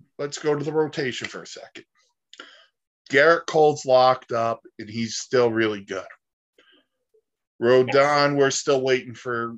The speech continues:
Speaker 1: him to do anything.
Speaker 2: And listen, Rodon, he's coming off an injury, so I'm willing to cut him a little bit of slack.
Speaker 1: But, but again, long-term investment was made in him.
Speaker 2: Yeah. Sorry, I was thinking the wrong way. Go right ahead.
Speaker 1: No, it's okay.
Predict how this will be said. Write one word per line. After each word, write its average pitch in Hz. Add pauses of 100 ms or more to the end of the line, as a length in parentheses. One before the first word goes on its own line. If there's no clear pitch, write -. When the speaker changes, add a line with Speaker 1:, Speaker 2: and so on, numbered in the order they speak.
Speaker 1:
him 123
to 117
do 117 (160)
anything. 107 (680)
Speaker 2:
And 143
listen, 151
Rodon, 160
he's 147 (380)
coming 175
off 156
an 143
injury, 127
so 143
I'm 151
willing 170
to 151
cut 151
him 156
a 131
little 156
bit 127
of 113
slack. 107
Speaker 1:
But, 165
but 156
again, 156
long-term 143
investment 127
was 110
made 110
in 90
him. 78 (440)
Speaker 2:
Yeah. 110 (260)
Sorry, 117
I -
was 113
thinking 110
the 107
wrong 101
way. 98
Go 120
right 110
ahead. 113
Speaker 1:
No, 185
it's 170
okay. 220